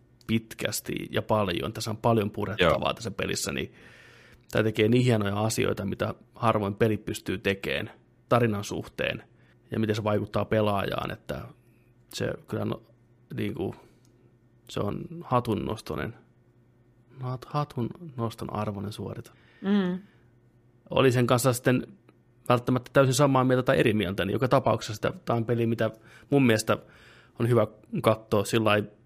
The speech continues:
Speaker 1: tietyllä kunnioituksella, niinku saavutuksena, mitä tää tekee pelien suhteen.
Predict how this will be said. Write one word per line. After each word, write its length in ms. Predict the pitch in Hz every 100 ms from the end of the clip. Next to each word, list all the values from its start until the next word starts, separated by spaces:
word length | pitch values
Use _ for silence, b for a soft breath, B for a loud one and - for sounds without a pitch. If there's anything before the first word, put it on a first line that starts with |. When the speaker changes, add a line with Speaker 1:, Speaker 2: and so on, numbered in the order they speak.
| _ -
Speaker 1:
tietyllä 380 | 131 117 107 110
kunnioituksella, 920 | - 117 113 98 - - - - 110 - - -
niinku 180 | 117 120
saavutuksena, 840 | 139 123 110 104 - - 107 95 - -
mitä 180 | 101
tää 120 | 95 92
tekee 280 | 98 104
pelien 380 | 98 104 110 107
suhteen. 500 | - - - 60 -